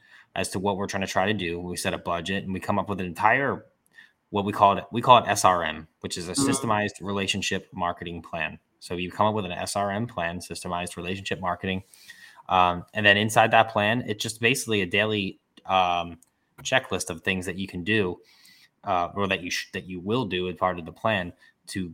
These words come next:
Speaker 1: reach your goals in, in terms of relationship building. Now, the thing is, um, the way, I think wh-, where the, the biggest value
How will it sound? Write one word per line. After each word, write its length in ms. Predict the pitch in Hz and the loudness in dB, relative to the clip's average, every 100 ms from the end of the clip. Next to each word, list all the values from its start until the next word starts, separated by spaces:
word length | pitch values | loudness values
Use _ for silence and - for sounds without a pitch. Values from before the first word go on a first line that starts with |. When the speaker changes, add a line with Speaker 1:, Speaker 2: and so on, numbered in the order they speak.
| - | -6
Speaker 1:
reach 240 | 107 101 | -4 -4
your 120 | 95 85 | -6 -2
goals 480 | 98 95 87 90 - | -2 0 -4 -10 -10
in, 220 | 95 92 | -8 -8
in 140 | 95 92 | -10 -12
terms 280 | 95 92 87 | -8 -8 -6
of 100 | 87 | -6
relationship 520 | 90 95 95 - - | -6 -4 -4 -6 -6
building. 240 | 85 85 | -8 -8
Now, 100 | 87 | -8
the 100 | 87 | -8
thing 340 | 85 - 147 135 | -6 0 2 0
is, 520 | 98 98 95 92 - _ _ _ _ _ - | -2 -2 -2 -4 -8 _ _ _ _ _ -10
um, 540 | 95 92 87 82 85 - _ _ | -2 -2 -2 -6 -8 -14 _ _
the 140 | 107 107 | -4 -2
way, 560 | 98 117 127 147 - - | 2 4 4 2 0 -6
I 100 | 110 | -4
think 260 | 120 143 151 | 0 0 0
wh-, 220 | 120 - | -2 -4
where 220 | 101 113 | -2 -2
the, 220 | 101 98 95 | -2 -4 -6
the 100 | 101 | -2
biggest 380 | 117 117 110 | 0 0 -4
value 680 | 98 98 87 92 92 87 85 | -6 -2 2 2 0 -4 -6